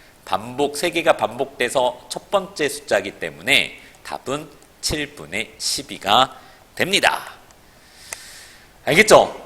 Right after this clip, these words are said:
자, 규칙을 잘 찾을 수밖에 없어, 얘들아.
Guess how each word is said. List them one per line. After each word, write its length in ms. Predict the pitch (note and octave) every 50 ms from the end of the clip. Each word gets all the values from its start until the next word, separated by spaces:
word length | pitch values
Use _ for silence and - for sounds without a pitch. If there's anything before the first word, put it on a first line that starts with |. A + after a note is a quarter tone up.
| - - - -
자, 280 | - B2 G2+ F#2 - -
규칙을 800 | - C#3 - - - - - F3 E3 D#3+ E3 D#3+ D#3+ D#3 D3 -
잘 500 | - - B2+ C3 C#3 C#3 C3+ C3 C3 -
찾을 440 | - - G#3 G3 - G3+ G3+ F#3+
수밖에 600 | F#3 - - - E3+ D3 D3 C3+ - - - D3
없어, 360 | A#2+ - - - - B2 G#2+ F#2
얘들아. 680 | F2+ F#2 - G#2+ G2 F#2+ A#2+ D#3 G#3+ B3 - - -